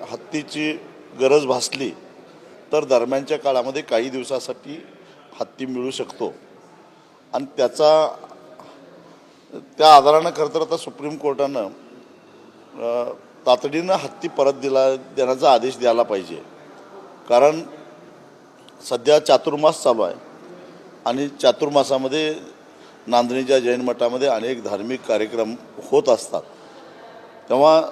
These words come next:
हाय पॉवर कमिटीनंच सांग-, सुचवलेलं होतं की धार्मिक कार्यक्रमासाठी हत्ती देता येईल, कायमस्वरूपी वनतराला हत्ती द्यावा, असं कधीच, अ, हाय पॉवर कमिटीने म्हटलं नव्हतं आणि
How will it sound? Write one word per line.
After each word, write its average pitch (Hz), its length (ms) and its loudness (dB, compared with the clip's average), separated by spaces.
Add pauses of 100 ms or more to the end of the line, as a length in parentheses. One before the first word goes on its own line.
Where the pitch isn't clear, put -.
(140)
हाय 120 180 4
पॉवर 156 280 4
कमिटीनंच 165 760 -8
सांग-, 151 340 0
सुचवलेलं 151 540 0
होतं 127 380 0 (720)
की 160 80 -10
धार्मिक 131 360 -4
कार्यक्रमासाठी 127 680 -4
हत्ती 131 440 -12 (240)
देता 107 220 -4
येईल, 131 120 -2
कायमस्वरूपी 139 840 -2 (420)
वनतराला 139 600 2 (460)
हत्ती - 360 -10
द्यावा, 135 420 4
असं 131 220 -6
कधीच, 123 560 -10
अ, 135 300 -4 (260)
हाय 107 100 0
पॉवर 120 240 -2
कमिटीने 120 460 -8
म्हटलं 120 300 -6
नव्हतं 110 240 -6
आणि 151 160 -6